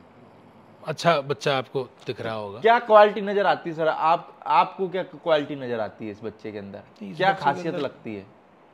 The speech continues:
Speaker 1: अब आप देखो कांटे वाली जो लाइन है, काले कांटे की लाइन, उसमें
Speaker 2: हम्म।
Speaker 1: ब्यूटी आती है।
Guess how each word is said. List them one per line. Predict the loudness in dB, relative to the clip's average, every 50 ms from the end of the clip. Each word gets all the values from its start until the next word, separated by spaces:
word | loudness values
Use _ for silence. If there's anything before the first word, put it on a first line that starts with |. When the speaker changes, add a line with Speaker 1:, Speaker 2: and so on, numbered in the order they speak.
| _ _ _ _ -12
Speaker 1:
अब | -10 -8 -6
आप | -6 -8
देखो | -6 -8 -8 -6 -6 -8 -8 -10 -10 -6
कांटे | -6 -6 -4 -4 -6 -4
वाली | -4 -2 -2 -2 -4 -6 -6 -10 -12
जो | -10 -6 -6 -6 -6 -8 -8
लाइन | -8 -6 -6 -4 -4 -4 -4
है, | -6 -6
काले | -6 -8 -8 -6 -6 -6
कांटे | -6 -8 -8 -8 -10 -10
की | -10 -10
लाइन, | -10 -10 -12 -12 -14 -16 -18 -18 -16
उसमें | -12 -10 -8 -8 -8 -10 -12
Speaker 2:
हम्म। | -14 -8 -4
Speaker 1:
ब्यूटी | -4 -4 -2 -2 -2 -2
आती | -2 -4 -6 -10 -14
है। | -14 -16